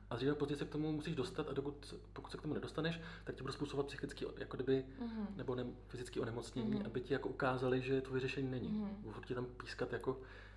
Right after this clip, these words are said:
Speaker 1: eh,
Speaker 2: Jak
Speaker 1: falešně, aby ti to
Speaker 2: A
Speaker 1: přivedlo.
Speaker 2: jak se třeba mám tady tomu teda já dopracovat?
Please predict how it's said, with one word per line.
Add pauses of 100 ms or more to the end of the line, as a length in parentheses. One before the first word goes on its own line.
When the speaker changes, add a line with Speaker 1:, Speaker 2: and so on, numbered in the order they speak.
(340)
Speaker 1:
eh, (360)
Speaker 2:
Jak (100)
Speaker 1:
falešně,
aby
ti
to
Speaker 2:
A
Speaker 1:
přivedlo.
Speaker 2:
jak
se
třeba
mám
tady
tomu
teda
já
dopracovat?